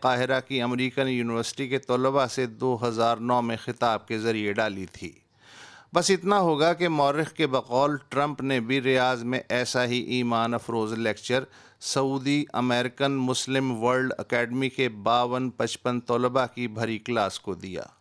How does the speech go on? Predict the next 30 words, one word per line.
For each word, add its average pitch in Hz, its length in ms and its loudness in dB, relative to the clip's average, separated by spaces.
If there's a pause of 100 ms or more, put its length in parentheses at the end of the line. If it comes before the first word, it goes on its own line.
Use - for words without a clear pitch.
(480)
कुछ 160 200 0
ने 170 100 2
संजीदगी 143 560 0
से 135 140 0
नोट्स 127 380 2
लिए, 143 320 2
कुछ 139 280 -4
ने 135 140 0
मुंह 131 220 2
पे 131 160 0
हाथ 117 320 0
रख 110 220 -2
के 113 240 -2
उबासियाँ। 104 720 -4 (500)
आखिर 156 340 2
में 135 240 2
पुरजोर 139 520 2
तालियाँ 123 440 0
सबने 117 360 -2
बजाईं 135 500 2
और 123 260 2 (100)
दहशतगर्दी 120 800 -2
मुर्दाबाद 117 640 2
के 113 160 -4
नारे 110 300 0
लगाते 107 480 -2
हुए 104 280 -4
मुंतशिर 104 520 -4
हो 104 200 -2
गए। 76 220 -8